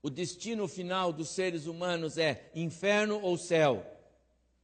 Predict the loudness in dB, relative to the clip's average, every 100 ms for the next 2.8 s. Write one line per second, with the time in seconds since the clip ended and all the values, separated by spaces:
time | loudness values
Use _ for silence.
0 | _ 2 2 2 2 2 4 4 4 2
1 | 0 2 2 2 0 -6 -4 -6 -6 -4
2 | -2 0 0 0 -2 -6 -6